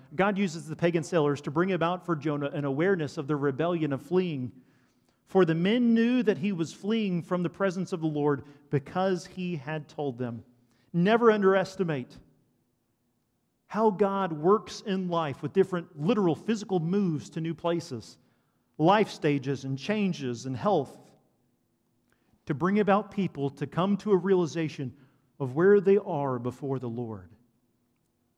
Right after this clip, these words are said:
and to bring new beginnings and life to those that will confess him and draw back near to him.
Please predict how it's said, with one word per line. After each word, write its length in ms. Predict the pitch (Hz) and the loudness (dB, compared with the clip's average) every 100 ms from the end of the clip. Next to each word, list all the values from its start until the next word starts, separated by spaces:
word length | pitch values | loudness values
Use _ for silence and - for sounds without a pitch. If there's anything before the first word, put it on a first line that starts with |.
| - | -8
and 100 | 147 | -8
to 40 | 165 | -4
bring 360 | 147 151 143 | -4 -4 -2
new 240 | 156 202 202 | -2 0 2
beginnings 760 | 180 170 170 156 123 - - - - _ _ _ _ _ _ _ - | 0 0 0 -2 -6 -10 -16 -18 -20 _ _ _ _ _ _ _ -8
and 200 | 147 147 | -4 0
life 560 | 156 196 190 - - - | 2 2 2 -4 -14 -8
to 100 | 151 | -2
those 320 | 180 190 185 | 0 0 0
that 160 | 208 | -6
will 300 | 156 143 123 - _ _ - | -4 -4 -6 -14 _ _ -12
confess 520 | 143 - 208 196 - | -10 -10 -10 -10 -10
him 280 | 147 110 101 _ _ _ _ _ _ _ _ - | -10 -10 -14 _ _ _ _ _ _ _ _ -10
and 120 | 143 | -8
draw 360 | 127 156 170 180 | -4 -2 0 -2
back 400 | 151 156 156 - | -2 -6 -6 -8
near 300 | 135 139 131 | -6 -2 -4
to 160 | 135 117 | -6 -14
him. 220 | 90 | -16